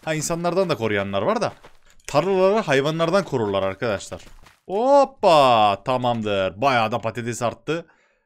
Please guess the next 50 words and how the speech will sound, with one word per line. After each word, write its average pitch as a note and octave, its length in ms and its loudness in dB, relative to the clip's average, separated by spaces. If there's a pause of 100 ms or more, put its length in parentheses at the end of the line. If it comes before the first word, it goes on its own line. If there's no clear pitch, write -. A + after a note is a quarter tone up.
(260)
Süper - 480 -6
oldu G#2+ 240 -2
abi G2+ 240 0
ya. G2 120 0
Tarlamız D#3 560 -2
çok... E3 240 -6 (160)
Bak C#3 200 -2
bir A3+ 80 2
iki A3 160 -2
bölüm A3 160 2
tarlaya G#3+ 360 2
bakmadın F#3+ 420 0
mıydı? E3+ 260 -2 (420)
Şşt! - 180 -10 (460)
Deli G3+ 160 0
gibi F#3 160 -6
büyüyor. E3+ 180 -4
Çünkü F3+ 160 -6
her F#3 220 2
bölüm F3+ 220 0
bir F#3 100 -8
saat, D#3 240 -2
bir E3+ 100 -10
buçuk E3+ 140 -8
saat C#3+ 200 -4
oynadığımız D3+ 420 -4
için - 240 -12 (840)
her C3 220 -4
türlü C3 180 -6
tarlalar C#3 440 0
yetişiyor B2+ 420 -6
abi. F#2+ 160 -10
Bunları G3+ 320 -6
da C3 100 -2
bir G#2 140 -6 (280)
satmaya A2 420 -10
götüreceğim. B2+ 400 -10
Sonra D#3+ 180 -10
şeker - 280 -8
kamışlarımızı E3 460 -8
toplayıp G#3+ 280 -8
şeker D#3+ 240 -8
kamış F3 200 -8
tarafını F#3+ 260 -2
arttıracağım. G3+ 320 -4
Markus'a F#3 400 0
yuva F#3 200 4
yapacağım. B2 360 0
Dur B2 140 -6
dur. A2+ 100 -8